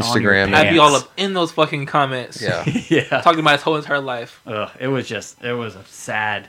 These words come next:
Speaker 1: I mean, it was good for Vargas, but it was a sad
Speaker 3: Could you
Speaker 1: demonstration for him.
Speaker 3: imagine how parents look at their kid get beat down?
Speaker 1: Nah. <laughs>
Speaker 3: Like, let's just, let's
Speaker 2: Well,
Speaker 3: just,
Speaker 2: uh,
Speaker 3: let's
Speaker 2: do
Speaker 3: just
Speaker 2: you
Speaker 3: imagine if his parents were, like, ex-Klansmen members,
Speaker 2: Yeah.
Speaker 3: and then they
Speaker 2: <laughs>
Speaker 3: watched their son,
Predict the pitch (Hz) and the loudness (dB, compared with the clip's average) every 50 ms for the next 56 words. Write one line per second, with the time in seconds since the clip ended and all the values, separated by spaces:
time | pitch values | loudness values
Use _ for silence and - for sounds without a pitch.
0 | _ - 139 151 147 143 147 135 113 147 180 160 139 120 107 113 147 160 120 - | _ -6 -2 -2 0 -2 -2 -4 -4 -4 -6 -4 -6 -6 -4 -2 -2 -2 -2 -6
1 | - 98 92 95 107 104 98 92 - - - - 113 104 107 107 104 156 156 151 | -12 -12 -10 -10 -10 -10 -12 -14 -16 -14 -10 -6 -4 -4 -2 -2 -2 -2 -2 -2
2 | 151 180 185 180 170 151 143 135 135 139 139 143 143 147 147 139 143 139 139 139 | 0 0 0 0 0 -2 -4 -6 -6 -4 -4 -2 -2 -4 -4 -6 -8 -10 -10 -10
3 | 135 139 147 _ _ _ _ _ _ _ _ _ _ _ _ - - 143 135 131 | -12 -16 -18 _ _ _ _ _ _ _ _ _ _ _ _ -8 -4 -2 -2 -2
4 | 127 - _ - - - 135 135 135 127 120 - - 139 135 131 - 143 127 127 | -2 -6 _ -14 -10 -8 -6 -6 -6 -8 -10 -12 -10 -8 -8 -8 -8 -10 -12 -12
5 | 131 123 123 - - 123 120 117 104 101 120 - - _ _ _ _ _ _ _ | -12 -14 -14 -14 -12 -12 -10 -10 -10 -12 -14 -18 -20 _ _ _ _ _ _ _
6 | _ _ _ _ _ _ - 139 131 120 - - 127 123 123 - 95 69 71 - | _ _ _ _ _ _ -8 -8 -8 -8 -8 -10 -10 -10 -10 -12 -14 -14 -14 -20
7 | - _ - - 135 - - - - - - - - 175 180 180 156 139 - - | -16 _ 2 4 4 4 4 2 -2 -12 -12 -4 2 4 4 4 4 2 -2 4
8 | - 202 226 226 - 349 339 196 170 165 185 185 - 175 180 - 156 160 147 135 | 6 6 6 6 4 -4 -2 2 6 6 6 8 6 6 4 2 0 -2 2 4
9 | 220 247 170 247 233 202 196 190 196 185 180 165 160 165 165 160 - - 147 151 | 6 6 6 6 6 8 8 8 8 8 4 0 0 2 2 0 0 0 -2 -2
10 | 175 165 - - - 170 165 165 160 156 156 151 147 139 135 135 127 123 - - | -2 -2 -2 -4 -2 0 2 0 0 0 -2 -2 -2 0 0 0 -2 -2 -4 -4
11 | - 180 156 - - - - 156 143 139 131 - 143 131 123 120 123 117 117 131 | -2 -2 -2 -4 -8 -8 -6 -4 -2 -2 -2 -4 -6 -8 -8 -8 -8 -8 -10 -10
12 | - - - - - 190 - 170 170 170 175 175 160 160 160 151 147 143 160 165 | -12 -12 -6 -4 -2 0 2 2 2 4 4 4 4 4 2 2 4 4 8 10
13 | 165 175 202 - - 165 160 165 165 156 - - - 190 175 170 156 139 135 139 | 10 10 8 6 2 2 2 2 2 2 0 -2 2 2 4 4 2 0 -2 -6
14 | 135 | -12